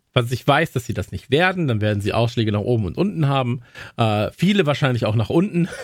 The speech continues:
<laughs> So, aber damit kann ich leben. Das ist eine sehr schöne Leistung gegen einen eigentlich starken Verein aktuell. Also Arsenal, ähm,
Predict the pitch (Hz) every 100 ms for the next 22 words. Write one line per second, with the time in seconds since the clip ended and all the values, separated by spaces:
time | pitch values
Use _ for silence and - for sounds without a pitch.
0 | - - - - - - 160 131 - -
1 | - - 131 135 127 - - - _ _
2 | _ _ _ _ _ _ _ - - 175
3 | 196 214 180 - 160 - 131 123 90 95
4 | 143 123 139 202 156 - _ _ - -
5 | 220 240 214 156 170 180 170 147 131 143
6 | 139 - 127 - - 143 196 208 190 -
7 | 180 - - - - 165 165 - 165 131
8 | 165 202 127 - - - 117 127 117 165
9 | 170 175 170 - - - - 139 139 139
10 | 135